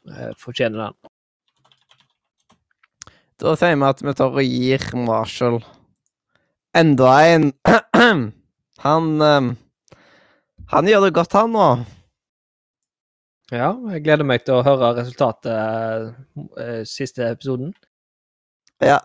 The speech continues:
Speaker 2: oi, tenk hvor mange tall det blir etter hvert.
Speaker 1: Ja, kan du si.
Speaker 2: Hildrande, du. Det blir jo hund-, to hundre og åtte delt på en, to, tre, fire, fem.
Speaker 1: Ja.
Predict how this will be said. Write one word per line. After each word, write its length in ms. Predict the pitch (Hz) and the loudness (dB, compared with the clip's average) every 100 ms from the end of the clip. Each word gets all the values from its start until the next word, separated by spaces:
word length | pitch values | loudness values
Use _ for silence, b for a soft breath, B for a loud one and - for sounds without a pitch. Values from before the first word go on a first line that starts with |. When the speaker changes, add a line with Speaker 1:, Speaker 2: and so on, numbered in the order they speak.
| - | 2
Speaker 2:
oi, 300 | 151 139 120 - | 4 4 2 -4
tenk 240 | 139 - | -4 -2
hvor 80 | 123 | -2
mange 160 | 123 | 0
tall 320 | 123 - 147 165 | -2 -2 -2 -2
det 80 | 120 | -2
blir 160 | 113 113 | -2 -2
etter 160 | - | -4
hvert. 380 | 98 - - - _ _ _ _ _ | -8 -10 -20 -20 _ _ _ _ _
Speaker 1:
Ja, 220 | - 127 127 | -8 -6 -6
kan 160 | 110 | -10
du 60 | 123 | -10
si. 80 | 120 151 _ _ _ _ _ _ 131 | -10 -10 _ _ _ _ _ _ -4
Speaker 2:
Hildrande, 480 | 143 135 120 123 120 | -2 0 0 0 2
du. 320 | 156 - - _ | 0 0 -8 _
Det 80 | 131 | -2
blir 220 | 139 135 | 2 4
jo 100 | 131 131 | 4 4
hund-, 320 | 135 139 120 - _ _ 123 123 | 2 0 -4 -8 _ _ -10 -4
to 160 | - 147 135 | 0 2 4
hundre 240 | 131 120 | 2 2
og 160 | - 135 | 2 0
åtte 480 | - _ - 120 123 107 - 120 | -6 _ -2 2 4 2 -2 -2
delt 320 | 110 117 _ _ | 0 -2 _ _
på 140 | 117 110 113 - - | 0 2 2 -2 -6
en, 160 | 107 - - | -4 -6 -6
to, 220 | - - - | -4 -4 -6
tre, 240 | - 113 | -6 -6
fire, 240 | - - 110 | -4 -4 -4
fem. 380 | - 151 190 - _ _ _ _ _ _ _ _ _ _ _ _ | 0 0 -2 -8 _ _ _ _ _ _ _ _ _ _ _ _
Speaker 1:
Ja. 140 | 147 | -10